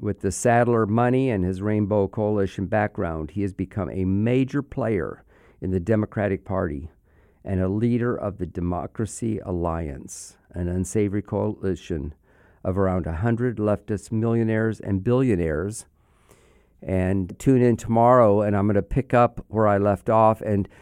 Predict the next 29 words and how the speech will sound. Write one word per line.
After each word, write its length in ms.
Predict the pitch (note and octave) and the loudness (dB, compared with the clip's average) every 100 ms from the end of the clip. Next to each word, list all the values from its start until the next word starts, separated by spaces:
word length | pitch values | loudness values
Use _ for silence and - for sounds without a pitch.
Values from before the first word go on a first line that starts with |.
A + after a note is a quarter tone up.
| - | -20
tell 240 | - D#3 D3+ | 2 6 6
you, 400 | C#3 B2+ A#2+ - - | 6 4 2 -2 0
call 260 | C#3+ D3+ | 6 6
some 220 | C#3 D3 | 6 4
names, 440 | B2 C#3 D#3 D2+ - | 4 2 0 -2 -2
tell 180 | - A#2+ | 2 4
you 160 | A#2 | 4
who 140 | A2+ A#2+ | 2 0
some 200 | - A#2 | 0 -2
of 60 | |
these 160 | A2+ A2 | -2 -4
people 380 | - A#2 G#2 G#2+ | -4 -6 -2 -2
are, 360 | A2 F#2 C#2+ - _ _ _ _ | 0 0 -4 -12 _ _ _ _
tell 220 | - C#3 C3 | -2 2 2
you 320 | B2+ B2+ - | 2 0 -2
about 460 | G2+ F#2+ A2 G#2+ - | -4 0 2 0 -2
how 580 | - C3 A#2+ A2 A2 G2 _ _ _ _ - | -10 -2 2 2 0 -4 _ _ _ _ -6
they 300 | G#2 C3 D#3 | 2 4 4
have 180 | D3 A2+ | 0 -2
figured 440 | - C3+ D3+ C#3+ | -2 -2 -2 0
out 500 | C3 F#2 F2 - - _ _ _ | 0 0 -2 -8 -18 _ _ _
that 160 | G#2+ F#2+ | -2 -2
if 140 | F#2 | 0
they 180 | A#2+ B2+ | 0 0
can 180 | - C3 | 0 -4
take 500 | - A2+ G#2+ - - | 0 0 -2 -6 -6
the 80 | |
minority 580 | F#2 F2+ F#2 F#2+ G#2 A#2 | -2 0 2 2 2 2
vote, 500 | C#3 C3+ A2 G#2+ - | 2 2 2 0 -8